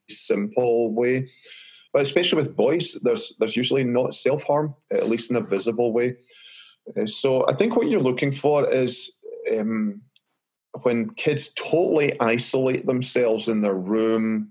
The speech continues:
they, they are spending hours and hours alone. They come home and go straight there. There's no communication.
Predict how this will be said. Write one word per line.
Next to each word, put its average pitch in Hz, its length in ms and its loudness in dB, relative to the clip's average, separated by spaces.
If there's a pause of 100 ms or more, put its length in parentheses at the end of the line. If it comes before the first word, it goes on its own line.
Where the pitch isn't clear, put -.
they, 107 380 0
they 107 180 0
are 98 400 2 (580)
spending 117 560 0
hours 135 460 2
and 104 240 -2
hours 113 640 0
alone. 107 800 -2
They 101 100 -6
come 104 280 -2
home 107 200 -2
and 104 100 -6
go 101 60 -2
straight 107 480 -2
there. 101 480 2
There's 92 220 -4
no 107 240 0
communication. 104 1080 -2